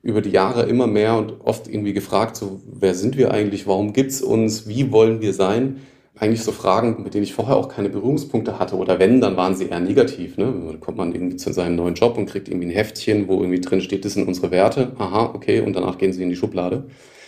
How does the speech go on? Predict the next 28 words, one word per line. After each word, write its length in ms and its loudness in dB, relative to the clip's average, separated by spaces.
Und 360 4
wir 320 4
haben 140 4
da 80 6
aber 240 4
echt 360 -2
dran 200 0
festgehalten 580 2
und 300 -4
ich 100 -12
habe 100 -4
das 120 -14
Gefühl, 260 -4
uns 240 -4
gibt 200 0
es 120 -2
auch 160 0
wahnsinnig 420 -2
viel 240 -4
und 120 -2
deswegen 280 -4
haben 100 -4
wir 60 2
uns 140 -4
an 140 -2
irgendeinem 340 0
Punkt 240 2
auch 220 -4